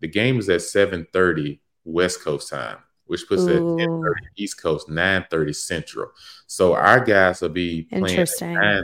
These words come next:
Speaker 1: thirty Central time. That's kinda when some guys are getting ready to hone in, to get ready to go to bed.
Speaker 2: Good night. Yeah.
Speaker 1: So they gotta reset their clocks very quickly. So I imagine
Speaker 2: Huh.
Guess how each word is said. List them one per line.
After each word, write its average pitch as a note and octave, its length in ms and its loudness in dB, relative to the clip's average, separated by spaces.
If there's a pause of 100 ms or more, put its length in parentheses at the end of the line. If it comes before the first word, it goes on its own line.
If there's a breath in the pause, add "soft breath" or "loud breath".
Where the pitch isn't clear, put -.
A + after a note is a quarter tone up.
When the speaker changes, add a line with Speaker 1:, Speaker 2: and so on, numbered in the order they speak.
Speaker 1:
thirty E2 220 0
Central G#2 480 -6
time. D2 500 -8 (600)
That's D#3 240 2
kinda A#2+ 300 0
when G#2 120 -2
some C3 240 0
guys G2+ 300 4
are F2 60 -4
getting F#2+ 240 -4
ready F#2+ 160 2
to D#2+ 100 -4
hone F#2+ 400 -4
in, F#2+ 420 -2
to D2+ 260 -4
get E2+ 180 -2
ready F2+ 220 2
to D#2+ 40 -4
go F2 80 0
to D#2 80 -4
bed. E2+ 460 0 (280)
Speaker 2:
Good A3+ 160 8
night. A#3+ 420 4
Yeah. A3+ 500 6 (340)
Speaker 1:
So F#2 80 -2
they A#2+ 120 6
gotta C#3+ 200 4
reset A2+ 480 0
their F2+ 160 2
clocks G#2 360 -2 (220)
very G2+ 280 4
quickly. F2 360 -4
So G#2 160 -2
I C#3 220 2
imagine G#2 420 0
Speaker 2:
Huh. F3+ 160 -2